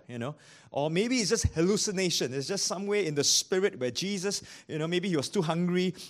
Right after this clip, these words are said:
You know, he, he felt that he was being lifted up to the temple." But whatever it is, I, I personally think it is real.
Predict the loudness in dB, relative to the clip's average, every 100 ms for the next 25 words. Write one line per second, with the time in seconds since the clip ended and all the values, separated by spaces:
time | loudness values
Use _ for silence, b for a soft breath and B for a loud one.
0 | -8 -4 -2 -2 -2 -2 0 0 2 -2
1 | -4 -4 -2 0 0 0 -2 -2 -2 -4
2 | -4 -6 -8 -6 -8 -8 -10 B B B
3 | B -2 2 4 6 6 6 6 2 -2
4 | -14 _ 2 4 0 -6 -6 -4 -4 0
5 | 4 4 2 -2 -2 -2 -2 -2 0 0
6 | 0 -2 -4 -8